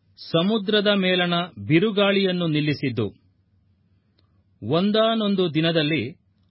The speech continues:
ಆತನು ತನ್ನ ಶಿಷ್ಯರ ಸಂಗಡ ಒಂದು ದೋಣಿಯನ್ನು ಹತ್ತಿ, "ಕೆರೆಯ ಆಚೆ ದಡಕ್ಕೆ ಹೋಗೋಣ" ಎಂದು ಅವರಿಗೆ ಹೇಳಲು,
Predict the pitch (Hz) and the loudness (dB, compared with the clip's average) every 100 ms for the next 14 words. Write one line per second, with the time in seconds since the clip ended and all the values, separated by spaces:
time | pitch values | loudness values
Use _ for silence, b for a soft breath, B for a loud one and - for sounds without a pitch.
0 | _ _ _ _ 107 147 170 175 135 139 | _ _ _ _ -2 -2 0 -2 -2 -6
1 | - _ _ _ 147 160 156 151 - 185 | -14 _ _ _ -2 0 0 -2 -2 -4
2 | - 220 190 156 151 156 165 151 127 - | -2 0 0 0 -2 0 0 0 -2 -8
3 | _ _ _ _ _ - 131 151 147 147 | _ _ _ _ _ -4 -2 0 0 -2
4 | 110 165 214 220 202 185 165 127 - 190 | 0 0 2 0 0 0 -2 -4 -2 -4
5 | 107 - _ _ _ _ _ _ - 160 | -4 -8 _ _ _ _ _ _ -2 2
6 | 185 214 214 196 123 160 180 233 208 185 | 4 2 2 -2 -2 -2 -2 -2 0 2
7 | 170 165 165 156 156 - _ - 170 185 | 0 -2 -4 -2 -4 -8 _ -2 0 2
8 | 175 170 151 151 120 151 175 123 - _ | 2 2 -2 -4 -2 0 0 -2 -6 _
9 | _ _ _ _ _ 123 156 175 165 156 | _ _ _ _ _ -2 0 2 0 0
10 | 143 117 147 160 170 131 | 0 0 0 2 0 -2